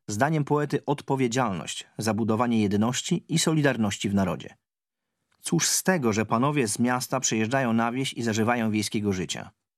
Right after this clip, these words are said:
Tutaj Wyspiański poddaje poniekąd w wątpliwość ideę ludomanii. Sprzeciw wobec konserwatywnej burżuazji staje się powodem, czemu progresywni twórcy i intelektualiści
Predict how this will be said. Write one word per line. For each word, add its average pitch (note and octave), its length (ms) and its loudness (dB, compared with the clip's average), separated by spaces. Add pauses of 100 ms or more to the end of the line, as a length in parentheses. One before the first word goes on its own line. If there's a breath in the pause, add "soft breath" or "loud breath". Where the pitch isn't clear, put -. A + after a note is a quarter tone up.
(920)
Tutaj F#3+ 280 2
Wyspiański D#3 580 0
poddaje C#3 440 0
poniekąd C#3 500 0
w A2 40 -2
wątpliwość C3+ 720 0
ideę B2+ 280 2
ludomanii. A2 580 0 (600)
Sprzeciw C3 480 0
wobec A2 460 0
konserwatywnej A#2 680 0
burżuazji A2 680 0 (420)
staje F#3 380 0
się E3 220 -2
powodem, C3+ 560 0
czemu G#2+ 340 0
progresywni B2+ 760 0
twórcy C#3 460 0
i - 280 -4
intelektualiści B2+ 1000 0